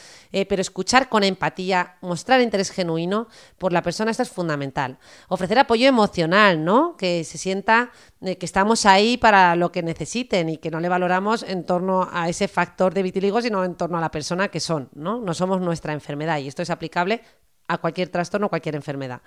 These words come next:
Acompañarles en sus tratamientos, ¿no? Ofrecerles compañía cuando vayan a las consultas médicas, algo que es tan fácil, el brindar este tipo de apoyos, ya estamos haciendo mucho.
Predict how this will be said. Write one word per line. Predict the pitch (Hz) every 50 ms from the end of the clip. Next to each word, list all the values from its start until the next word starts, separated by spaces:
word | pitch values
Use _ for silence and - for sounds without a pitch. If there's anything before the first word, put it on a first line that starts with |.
| - - - - - - - - - - _
Acompañarles | 190 196 180 185 165 165 165 160 165 165 170 185 196 220 220 -
en | 214 208 196 190 175
sus | - - 165 -
tratamientos, | - 170 156 147 147 156 170 208 220 - 180 156
¿no? | 180 202
Ofrecerles | 196 196 - 185 175 180 190 202 190 -
compañía | _ _ - 185 180 175 175 175 156 151 165 180 196 202 214 214
cuando | 214 202 185 170
vayan | 160 165 170
a | 175 160 -
las | 156 170 -
consultas | - - 160 156 185 185 180 185 160
médicas, | 170 180 196 196 185 185 156 151 - -
algo | 156 190 196 185 180 -
que | 185 185
es | 190 180
tan | - 185 185 185 180
fácil, | - 208 226 - 220 214
el | 214 185
brindar | 151 160 165 165 170 175 185
este | 175 -
tipo | - 185 180 - 185
de | 180 175
apoyos, | 180 - 190 190 190 233 254 - - - - - - - - _ _
ya | - 254
estamos | 277 - 240 202 196
haciendo | 190 180 - 175 170 170 160
mucho. | 151 139 139 - -